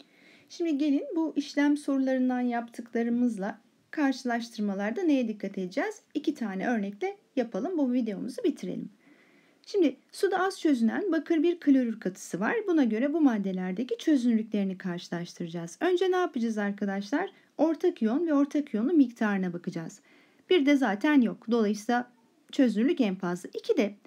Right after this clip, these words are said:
ortak iyonumuz bakır ve sıfır virgül sıfır iki molarlık bakır bir nitrat sulu çözeltisinde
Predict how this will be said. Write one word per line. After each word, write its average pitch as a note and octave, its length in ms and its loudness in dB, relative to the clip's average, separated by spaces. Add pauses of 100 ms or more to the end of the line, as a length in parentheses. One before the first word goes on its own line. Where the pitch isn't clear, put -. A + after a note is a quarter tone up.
(340)
ortak D4+ 440 2
iyonumuz B3+ 580 2 (100)
bakır - 540 -4 (360)
ve C#4+ 300 2 (480)
sıfır - 500 -2
virgül C4+ 400 4
sıfır D4 440 -2
iki - 220 -4
molarlık A#3+ 720 0 (400)
bakır C#4 480 2
bir D#4+ 240 4
nitrat C#4+ 440 4
sulu A3 340 0
çözeltisinde F3+ 920 -4